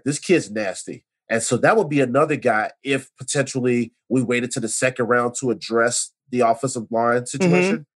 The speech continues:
Speaker 1: He could be a kid that come in here and provide some nasty that we do not have on this offensive line, at least from the tackle position right now.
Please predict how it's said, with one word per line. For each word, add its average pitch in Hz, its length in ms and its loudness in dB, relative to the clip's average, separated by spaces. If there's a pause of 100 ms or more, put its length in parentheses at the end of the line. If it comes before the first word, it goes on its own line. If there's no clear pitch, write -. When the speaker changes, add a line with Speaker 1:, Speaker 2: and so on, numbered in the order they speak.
(120)
Speaker 1:
He - 180 0
could 165 120 0
be 139 140 2
a 127 40 0
kid 135 320 -2
that 113 160 -8
come 120 200 0
in 113 100 -2
here 117 180 -2
and 110 120 -2
provide 113 400 2
some 101 180 -10
nasty 113 400 -4
that 98 120 -4
we 131 120 0
do 120 140 0
not 113 240 2
have 113 240 0
on 107 140 -2
this - 340 -6
offensive 107 440 -4
line, 104 340 0 (200)
at 117 80 2
least 139 220 0
from 110 160 -6
the 101 60 -6
tackle 113 360 -2
position 69 360 -16
right 69 180 -10
now. 58 160 -14